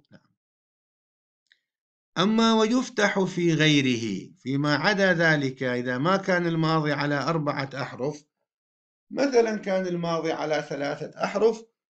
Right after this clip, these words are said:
مثل ضرب، يضرب، أو خمسة أحرف، اجتمع، يجتمع، أو ستة أحرف، استخرج، يستخرج، في هذه الحالات كلها يكون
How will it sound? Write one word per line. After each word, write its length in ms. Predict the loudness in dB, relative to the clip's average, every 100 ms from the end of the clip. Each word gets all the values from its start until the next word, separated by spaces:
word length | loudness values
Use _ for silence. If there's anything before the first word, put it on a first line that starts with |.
| _ -8
مثل 280 | -6 -2 -2
ضرب، 760 | 2 2 4 4 4 2 0 _ _ _
يضرب، 920 | -12 2 4 6 4 2 2 -2 -4 -10 _ _ _ -2
أو 160 | -2
خمسة 500 | 0 0 0 -2 -4 -2
أحرف، 500 | -4 -4 -6 -8 _ _ _ _ -8
اجتمع، 920 | -8 -4 0 2 2 0 -2 -4 -6 -14
يجتمع، 1120 | -6 0 0 0 0 0 2 0 0 -2 -6 -8
أو 140 | -6
ستة 560 | -6 -8 -6 -8 -6 -8
أحرف، 460 | -6 -6 -6 -8 _
استخرج، 880 | -12 -8 -2 -2 0 -2 0 0 -2 -6 _ _ -4
يستخرج، 1200 | 2 4 4 2 0 0 0 0 0 0 -2 -8 _ _ _
في 180 | -6 0
هذه 420 | 2 2 0 -2
الحالات 640 | -4 -4 -2 2 0 -2
كلها 580 | -6 -4 -2 -2 -2 -2
يكون 720 | -4 -8 -6 -4 -2 -4 -6